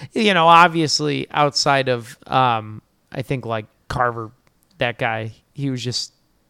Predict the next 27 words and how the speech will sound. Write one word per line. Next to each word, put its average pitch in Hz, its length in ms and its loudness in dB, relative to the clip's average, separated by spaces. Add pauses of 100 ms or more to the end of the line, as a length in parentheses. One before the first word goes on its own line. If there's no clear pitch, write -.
(180)
kind 127 240 -4
of 113 100 -8
a 117 40 -6
trope - 520 -2
to - 140 -14
me, 113 200 -12
his 127 240 -12
character 120 560 -10
and 113 140 -14
how 117 360 -10 (540)
he - 120 -6
just 123 220 -4
hated 135 380 -4
the 123 160 -6
apes, 123 520 -6
and, 120 220 -10 (720)
and 135 160 -10
then 135 160 -10
why 127 240 -2
Malcolm 123 600 -8
brought 127 220 0
him 117 160 -10
back 110 480 -8 (320)
is 123 160 -8
still 139 280 -2
befuddling, 117 760 -6
but 127 160 -6